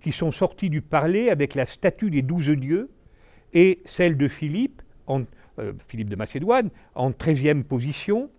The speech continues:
le roi descendant seul, sans garde et en vêtements blancs, vers le théâtre où s'est réunie la foule et recevant les louanges de tous. Hein, moi, je me représente ça un petit peu, vous savez, comme dans les théâtres contemporains, où il y a une,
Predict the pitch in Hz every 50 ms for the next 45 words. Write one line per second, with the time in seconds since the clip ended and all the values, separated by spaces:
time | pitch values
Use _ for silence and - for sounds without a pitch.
0 | _ _ _ _ _ _ _ - 131 160 175 156 - 151 180 208 196 143 139 131
1 | - - 147 139 135 139 147 135 - - - 175 180 214 254 247 - - - -
2 | 143 151 147 131 156 185 220 214 143 123 127 127 131 123 139 185 180 - 156 147
3 | 139 131 120 110 120 135 160 196 233 - _ _ _ _ _ _ - 117 127 135
4 | 139 139 131 - - 156 135 123 120 143 175 - - 208 - _ _ _ _ -
5 | 143 - - - 147 131 160 170 165 156 151 160 143 131 117 - - - 117 113
6 | 120 139 156 156 - _ _ _ _ - - - 143 147 143 135 151 127 120 143
7 | 131 - - 143 131 120 131 143 156 165 - - - _ _ 120 117 113 127 151
8 | 160 147 139 127 131 139 131 123 147 - - _ _ _ 110 113 - - - 135
9 | 98 - - - - - - - - - - - - - 131 - - - - 139
10 | 151 160 147 147 139 147 139 - - 143 - 143 131 117 - - - 202 190 170
11 | 143 135 - 143 127 - 165 170 202 214 202 - - - - - 110 139 165 160
12 | - 139 120 123 123 113 110 104 - - - 160 151 156 - - 123 - 127 123
13 | - 139 123 110 - 113 123 143 175 190 143 123 127 135 131 127 127 123 117